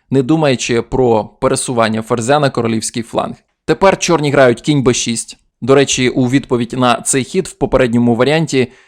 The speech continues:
білі також з успіхом жертвували коня на Ф п'ять. А тут ця жертва не проходить, тому що загрози шаху на Ж чотири у білих немає. Доводиться грати тура Е п'ять, але ферзь Д шість, пропонуючи розмін.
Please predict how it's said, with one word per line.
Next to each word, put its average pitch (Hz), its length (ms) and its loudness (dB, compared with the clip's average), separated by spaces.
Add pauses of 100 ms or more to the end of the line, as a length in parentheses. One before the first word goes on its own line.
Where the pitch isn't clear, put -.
білі 139 240 4
також 135 520 -2 (220)
з 117 300 -4
успіхом 147 560 -2
жертвували 127 600 2
коня 117 320 0
на 117 140 0
Ф 117 100 -6
п'ять. - 420 -10 (300)
А 127 120 2
тут - 380 -2
ця 143 220 0
жертва 143 360 0
не 139 120 0
проходить, 135 600 -4 (140)
тому 131 240 0
що 131 180 -4
загрози 123 480 0
шаху 120 520 0
на 123 200 0
Ж 117 140 -4
чотири 156 440 0
у 120 160 -4
білих 139 400 -2
немає. 135 460 -2 (220)
Доводиться 170 480 2
грати 151 300 2
тура 143 240 0
Е 143 140 -2
п'ять, - 520 -6 (160)
але 123 200 0
ферзь 160 360 0
Д 120 120 -2
шість, - 460 -10
пропонуючи 127 640 -2
розмін. - 400 -6